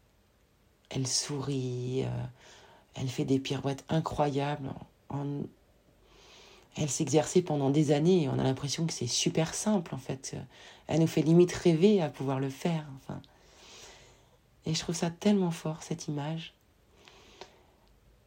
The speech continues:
Et d'un autre côté, ça me renvoie quelque chose de...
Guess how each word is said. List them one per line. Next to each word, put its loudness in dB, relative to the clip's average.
Et 6
d'un 8
autre 8
côté, 2
ça 2
me 4
renvoie 4
quelque 0
chose 0
de... -2